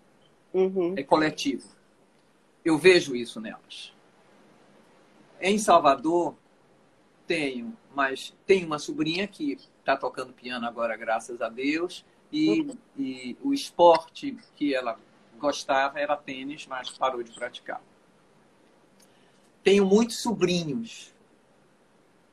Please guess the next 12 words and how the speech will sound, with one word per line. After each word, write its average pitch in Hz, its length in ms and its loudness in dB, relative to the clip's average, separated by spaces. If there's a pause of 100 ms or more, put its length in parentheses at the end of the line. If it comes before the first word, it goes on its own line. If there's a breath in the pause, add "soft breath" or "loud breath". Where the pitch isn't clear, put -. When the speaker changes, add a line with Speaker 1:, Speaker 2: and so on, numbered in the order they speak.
(1160)
Speaker 2:
É, 131 120 -6
são 143 340 -6
mais 143 880 0
meninos 151 800 -2
do 127 160 -14
que 127 440 -2
meninas. 131 640 -8 (100)
Essa 170 280 0
fase. 139 500 2 (280 soft breath)
Então, 220 120 -2
as 233 140 0
minhas, 240 340 -4